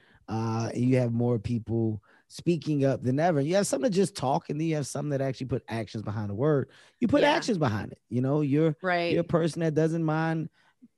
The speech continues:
Speaker 1: getting on a plane. You're a person that doesn't
Speaker 2: <laughs>
Speaker 1: mind, uh, going and, and, and standing with. And I,
Speaker 2: Yeah,
Speaker 1: I think
Speaker 2: if I
Speaker 1: that's
Speaker 2: believe
Speaker 1: dope.
Speaker 2: in it, yeah.
Speaker 1: Yeah, if it's something that you believe in, I
Speaker 2: I
Speaker 1: think
Speaker 2: will get on a plane.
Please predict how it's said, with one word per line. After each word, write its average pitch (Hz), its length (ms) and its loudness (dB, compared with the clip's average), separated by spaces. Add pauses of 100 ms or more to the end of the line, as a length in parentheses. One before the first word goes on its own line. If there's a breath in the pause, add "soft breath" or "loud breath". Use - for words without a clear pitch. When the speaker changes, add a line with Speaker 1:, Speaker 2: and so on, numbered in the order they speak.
Speaker 1:
getting 175 200 4
on 185 80 2
a 170 60 0
plane. 180 440 0
You're 131 180 -4
a - 20 -2
person 156 260 0
that 143 140 -2
doesn't 156 280 2
Speaker 2:
<laughs> - 0 -
Speaker 1:
mind, 143 460 0 (360 loud breath)
uh, 139 420 2
going 156 540 2
and, 143 240 0
and, 139 300 0
and 135 180 0
standing 151 580 0
with. 147 280 0 (140)
And 127 140 -2
I, 135 180 -2
Speaker 2:
Yeah, 196 280 4
Speaker 1:
I 175 40 2
think 208 180 2
Speaker 2:
if 220 60 2
I 254 40 10
Speaker 1:
that's 202 120 6
Speaker 2:
believe 220 240 6
Speaker 1:
dope. - 160 0
Speaker 2:
in 160 120 -4
it, 180 100 -8
yeah. 160 120 -10 (120)
Speaker 1:
Yeah, 302 260 4 (160)
if 123 60 -4
it's 143 100 -2
something 190 260 0
that 156 80 -6
you 185 60 0
believe 185 380 0
in, 120 120 -2
I 123 120 -2
Speaker 2:
I - 20 0
Speaker 1:
think 180 260 0
Speaker 2:
will 185 140 0
get 175 180 2
on 170 140 -2
a 160 40 -4
plane. 160 460 -8